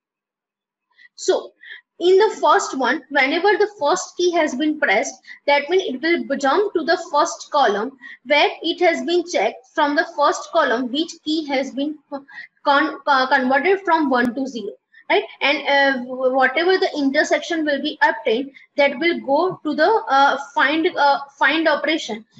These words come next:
And in this find operation, what it will do, it will, uh, l-, lo-, logical shift right, it will shift right the operation of this R twenty-one, and if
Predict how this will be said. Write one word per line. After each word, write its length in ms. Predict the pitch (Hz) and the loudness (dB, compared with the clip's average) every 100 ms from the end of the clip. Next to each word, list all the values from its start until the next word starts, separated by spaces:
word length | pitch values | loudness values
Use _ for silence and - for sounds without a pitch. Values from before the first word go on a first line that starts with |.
| - | -6
And 180 | - 294 285 | -4 -4 -2
in 180 | 302 277 | -2 2
this 240 | 339 349 | 0 0
find 300 | - 302 320 | 0 0 2
operation, 520 | 294 294 339 269 233 | 0 -2 -4 -4 -4
what 200 | 262 277 | -2 0
it 160 | 302 269 | -2 -4
will 200 | 302 269 | -4 -4
do, 220 | 277 349 | -4 -6
it 180 | - 220 | -8 -6
will, 200 | 285 370 392 262 | 0 0 0 0
uh, 400 | 254 254 254 247 | 0 0 -2 -4
l-, 380 | 254 - 247 247 | -4 -6 -4 0
lo-, 220 | 240 240 | 0 2
logical 500 | 254 240 277 294 311 | 0 0 -4 -2 -2
shift 300 | - 294 294 | -2 -6 -4
right, 280 | - 262 381 - | 0 0 0 -6
it 80 | - | -10
will 120 | 269 | -8
shift 420 | 285 - 294 302 | -6 -6 -8 -6
right 260 | 254 254 254 | -4 -2 -2
the 60 | 302 | 0
operation 480 | 277 277 285 285 370 _ - _ - | 0 0 -4 -4 -10 _ -20 _ -4
of 180 | 262 226 | -4 -2
this 180 | 285 - | -8 -2
R 200 | - 262 | 2 2
twenty-one, 460 | 269 277 294 302 392 453 - - | 2 0 0 -2 -4 -6 -12 -6
and 120 | 285 - | -6 -2
if 180 | 339 | 0